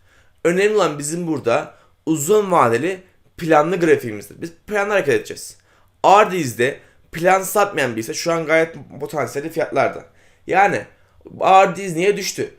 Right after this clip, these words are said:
Şu niye düştü? Bu niye düştü? Aramayın bakın. Net bir şey söyleyeceğim size. Rakip analizine gelelim. Buradaki Ardiz'in sağlam sayıları bakın. Ardiz daha sağlam. Yani belli oranda korunaklı. Ama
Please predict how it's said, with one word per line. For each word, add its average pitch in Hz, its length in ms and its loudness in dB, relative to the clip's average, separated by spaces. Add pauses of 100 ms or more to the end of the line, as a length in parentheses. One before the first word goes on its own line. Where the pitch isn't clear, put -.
(120)
Şu 185 300 -6
niye 185 240 2
düştü? 113 320 -10
Bu 160 120 -6
niye 185 160 -2
düştü? - 300 -6
Aramayın 131 400 0
bakın. - 200 -16 (460)
Net 175 240 -2
bir 170 60 -8
şey 185 120 0
söyleyeceğim 110 400 -2
size. 92 220 -10 (500)
Rakip 160 260 -4
analizine 127 320 -2
gelelim. 98 220 -2 (680)
Buradaki 175 440 0 (320)
Ardiz'in 185 540 4
sağlam 175 420 2
sayıları 113 260 -4
bakın. - 220 -14 (160)
Ardiz 123 400 -4
daha 135 180 6
sağlam. 107 360 -4 (920)
Yani 120 220 0
belli 156 200 6
oranda 135 260 2
korunaklı. 123 420 -4 (460)
Ama 143 260 2